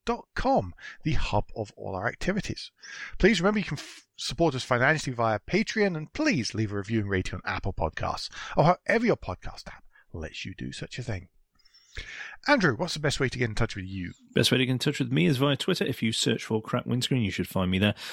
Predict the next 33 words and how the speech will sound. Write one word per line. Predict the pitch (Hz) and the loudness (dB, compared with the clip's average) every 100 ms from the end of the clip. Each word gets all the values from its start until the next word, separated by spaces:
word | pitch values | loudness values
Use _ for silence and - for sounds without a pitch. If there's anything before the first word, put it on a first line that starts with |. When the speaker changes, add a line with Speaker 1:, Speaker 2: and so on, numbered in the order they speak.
| - - | -6 2
Speaker 2:
And | |
Alan, | 170 190 180 | 4 4 2
if | - | 2
people | 190 185 | 2 4
would | 170 | 2
like | 170 | 2
to | - | 2
get | 160 | 0
in | 151 | 2
touch | 165 - | 0 -2
with | 139 | 0
you | 175 | 0
personally, | - - 208 - 226 254 | 0 0 2 2 2 2
what's | 165 - | 2 -2
the | 98 | 0
best | 110 - | 2 4
way | 117 | 2
for | 113 | 2
them | 123 | -2
to | 117 - | -2 0
do | 131 | 2
that? | 151 240 - - _ | 2 0 -4 -12 _
Speaker 1:
Best | - 175 - | 6 6 4
way | 131 | -4
to | - | -4
do | 98 | -4
that | 92 | -4
is | 110 98 - - | -4 -6 -6 -10
Twitter | - - 95 - - | -10 -8 -10 -12 -6
again, | 98 98 104 110 | -4 -4 -8 -8
where | 101 98 | -6 -4
I'm | 95 - | -6 -8
at | 117 117 | -8 -8